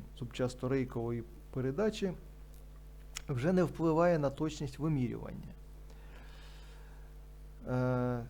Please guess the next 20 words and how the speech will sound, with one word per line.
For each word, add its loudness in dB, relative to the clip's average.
так, 0
ну 4
і 8
за 2
рахунок 4
малого 6
кроку 4
ось -2
цих -4
друкованих 0
дротів, 0
е, 2
індуктасин 2
за-, 2
м, 2
забезпечує 2
дуже 2
високу 0
точність -2
вимірювання. -2